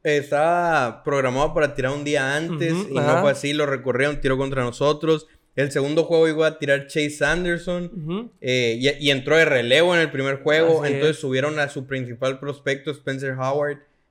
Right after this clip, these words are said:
Speaker 1: eh, al, a ju-, a tirar el, el segundo juego,
Speaker 2: Ujú.
Speaker 1: y luego Wheeler. O sea, habíamos dicho que nos iban a tocar pitchers malos,
Speaker 2: Sí,
Speaker 1: y
Speaker 2: sí,
Speaker 1: nos
Speaker 2: sí.
Speaker 1: terminaron tocando lo mejorcito que tienen.
Speaker 2: Sí, güey, pero el segundo juego, qué chingón estuvo. También Matt Barnes cerró en una forma
Speaker 1: No lo vi ese, ¿qué?
Speaker 2: ¿No lo viste?
Speaker 1: <laughs> No
Speaker 2: No mames,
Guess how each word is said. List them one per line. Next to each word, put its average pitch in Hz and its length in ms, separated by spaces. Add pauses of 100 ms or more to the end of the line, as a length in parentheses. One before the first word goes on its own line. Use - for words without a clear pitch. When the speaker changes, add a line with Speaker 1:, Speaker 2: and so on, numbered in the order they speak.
(140)
Speaker 1:
eh, 113 640 (360)
al, 123 240
a 117 160
ju-, - 180
a 117 180
tirar 113 240
el, 127 280
el 120 140
segundo 120 300
juego, 170 440
Speaker 2:
Ujú. 175 440
Speaker 1:
y 120 100
luego 127 320
Wheeler. 117 240
O 117 80
sea, 127 120
habíamos 151 280
dicho 175 220
que 170 80
nos 135 160
iban 151 100
a 156 100
tocar 131 260
pitchers 151 300
malos, 208 460
Speaker 2:
Sí, 175 140
Speaker 1:
y 180 60
Speaker 2:
sí, 135 100
Speaker 1:
nos 139 100
Speaker 2:
sí. 175 60
Speaker 1:
terminaron 135 420
tocando 135 300
lo 147 100
mejorcito 127 580
que 127 100
tienen. 117 380
Speaker 2:
Sí, 175 240
güey, 208 200
pero 202 120
el 190 100
segundo 180 440
juego, 196 220
qué 196 100
chingón 190 300
estuvo. 202 280
También 170 220
Matt 175 260
Barnes 170 260
cerró 160 460
en 170 100
una 170 200
forma 165 640
Speaker 1:
No 123 60
lo 123 100
vi 117 140
ese, 113 320
¿qué? 117 200
Speaker 2:
¿No 175 120
lo 214 80
viste? 254 300
Speaker 1:
<laughs> 170 40
No 175 120
Speaker 2:
No 202 40
mames, 196 160